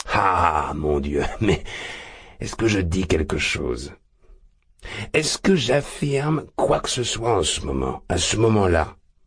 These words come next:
Je l'avais juste remarqué. Qu'est-ce qu'il y a là ? Je me dis. Il n'y a rien, mais rien du tout.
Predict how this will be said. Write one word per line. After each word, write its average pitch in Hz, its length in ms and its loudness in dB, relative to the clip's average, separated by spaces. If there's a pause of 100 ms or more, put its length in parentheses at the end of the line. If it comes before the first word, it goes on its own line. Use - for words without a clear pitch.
(140)
Je - 120 -10
l'avais 71 140 -2
juste 87 260 -4
remarqué. 113 600 -2 (1500)
Qu'est-ce - 220 0
qu'il 85 280 0
y 76 60 4
a 69 100 2
là ? 65 440 -2 (280)
Je - 140 -6
me 67 100 -2
dis. - 240 -14 (760)
Il 101 160 0
n'y 90 140 2
a - 60 0
rien, - 460 -2 (560)
mais 107 200 0
rien - 340 2
du 120 220 -2
tout. 71 200 -6